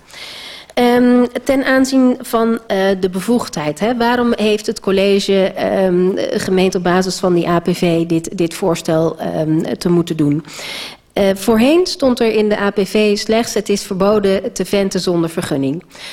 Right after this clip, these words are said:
Dat was de basis op grond waarvan we al ons eerdere beleid ook hebben vastgesteld. We hebben nu gezegd, en dat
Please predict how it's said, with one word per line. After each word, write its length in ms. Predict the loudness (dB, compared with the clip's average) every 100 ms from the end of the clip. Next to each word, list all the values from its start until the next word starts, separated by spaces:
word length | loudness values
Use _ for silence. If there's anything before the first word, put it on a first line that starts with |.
| -6
Dat 200 | -2 0
was 200 | 0 0
de 80 | -2
basis 520 | 0 2 2 2 0
op 120 | -2
grond 200 | -2 0
waarvan 340 | 0 -2 0 0
we 60 |
al 180 | 0 2
ons 220 | 0 -2
eerdere 380 | 0 0 2 0
beleid 420 | 0 2 2 0
ook 140 | -4 -2
hebben 200 | -4 -4
vastgesteld. 800 | -6 -8 -8 -8 -6 -6 -10 -16 -20 -20 -20 -16 -14
We 80 | -2
hebben 360 | 0 2 2 4
nu 180 | 4 2
gezegd, 360 | 0 0 -2
en 120 | -2
dat 220 | -2 -2